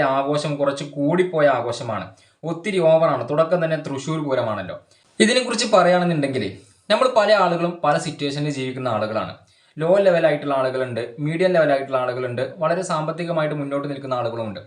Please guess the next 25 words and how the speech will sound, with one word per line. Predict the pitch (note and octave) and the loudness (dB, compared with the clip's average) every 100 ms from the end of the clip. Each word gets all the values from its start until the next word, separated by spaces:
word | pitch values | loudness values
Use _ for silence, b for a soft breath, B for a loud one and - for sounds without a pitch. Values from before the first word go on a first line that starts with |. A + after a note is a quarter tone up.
| b b b | b b b
അപ്പോൾ | F3+ G3 | -6 -2
സ്വാഭാവികമായിട്ടും | G3+ G3 G#3 A3+ G3+ F3 F3+ F3 b b | 2 2 2 2 2 2 0 -2 b b
ഒരാളുടെ | F3+ F#3+ G3 G3+ | 2 4 4 2
സാമ്പത്തികത്തിനനുസരിച്ചാണ് | G3 F3+ F3 F#3 F#3 F#3+ F#3+ F#3+ E3+ D#3+ F3+ F3 F3 D#3+ | 0 0 2 0 0 -2 -2 -2 -2 -2 -2 0 2 2
അവർ | D#3 D3 | 2 0
അവരുടെ | D3+ C#3+ C#3+ F3+ - - | 0 0 0 0 -2 -6
ആഘോഷ | B2 C3+ C#3+ | -2 0 -2
പരിപാടികൾ | D3+ D3 C#3 C3 C3+ D#3+ - - | -2 -2 0 0 0 -4 -6 -6
ചെയ്യുന്നത്. | G3+ A3 F#3+ A2+ - - b b | -2 0 -2 -2 -6 -16 b b
സ്വാഭാവികമായിട്ടും | - F#3 G3 G#3+ G3+ G3+ | -2 2 4 4 2 0
ഇവരുടെ | G3 G#3 G#3 | 0 2 2
കയ്യിൽ | G#3 G3 G3 | 2 2 2
അത്യാവശ്യം | F#3 F3+ F3+ G3 | 0 -4 -6 -4
ക്യാഷ് | F3+ E3 F3 F#3 | 0 2 0 -2
ഉണ്ടായത് | F#3 F3 F3 | 0 0 0
കൊണ്ടായിരിക്കാം | F3+ F3 D#3 D#3+ D#3 D#3+ | 0 2 0 0 0 0
ഈ | C#3+ | -2
ഒരു | D3+ | -4
രണ്ടായിരം | D3 C#3+ D3 D3+ D#3 | -4 0 0 0 -2
ആളുകൾ | C#3+ C#3+ D3 | -4 -2 -2
അതുപോലെ | C#3 D3 C#3+ | -2 -2 -2
തന്നെ | C#3+ D3 | -2 -4
കുറേയധികം | C#3 C#3+ D3 D3 F3 B B B - | -4 -4 -2 -2 -4 B B B -4
ഈ | |
ഒരു | F#3+ | 2